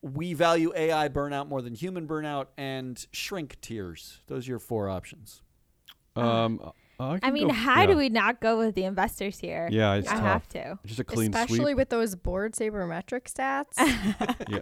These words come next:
Speaker 2: so we're gonna go clean sweep on
Speaker 4: Really
Speaker 2: this one?
Speaker 4: drove that point home with those.
Speaker 2: Do we
Speaker 1: Jessie's
Speaker 2: all wanna agree here?
Speaker 1: our
Speaker 2: All,
Speaker 1: best
Speaker 2: all,
Speaker 1: salesperson.
Speaker 2: are we all in on this clean sweep of a vote
Speaker 4: Yeah.
Speaker 2: here? Okay.
Speaker 3: Absolutely.
Speaker 2: Uh,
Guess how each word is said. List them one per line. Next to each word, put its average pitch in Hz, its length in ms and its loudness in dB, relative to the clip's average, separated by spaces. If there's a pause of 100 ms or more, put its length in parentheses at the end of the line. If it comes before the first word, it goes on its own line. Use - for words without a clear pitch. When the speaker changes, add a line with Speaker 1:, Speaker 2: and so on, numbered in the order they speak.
(100)
Speaker 2:
so 139 100 4
we're 143 60 4
gonna 156 140 6
go 135 60 -4
clean 160 280 2
sweep 160 260 2
on 160 60 4
Speaker 4:
Really 285 160 4
Speaker 2:
this 269 80 4
one? 165 100 4
Speaker 4:
drove 247 240 10
that 254 300 8
point 226 300 4
home 220 440 2
with 190 200 -2
those. 180 680 -4
Speaker 2:
Do 120 120 2
we 135 60 4
Speaker 1:
Jessie's 135 120 4
Speaker 2:
all 147 160 10
wanna 151 220 8
agree 131 280 6
here? 143 220 6
Speaker 1:
our 135 80 6
Speaker 2:
All, 123 240 8
Speaker 1:
best - 120 0
Speaker 2:
all, 131 160 10
Speaker 1:
salesperson. 104 600 -4
Speaker 2:
are 120 80 2
we 135 100 8
all 139 320 8
in 143 140 8
on 131 160 6
this 123 160 2
clean 131 260 2
sweep 127 320 -2
of 117 100 -4
a 120 60 2
vote 120 220 4
Speaker 4:
Yeah. - 320 0
Speaker 2:
here? 214 100 -8 (140)
Okay. 233 100 2
Speaker 3:
Absolutely. 254 1500 -2 (440)
Speaker 2:
Uh, 120 240 4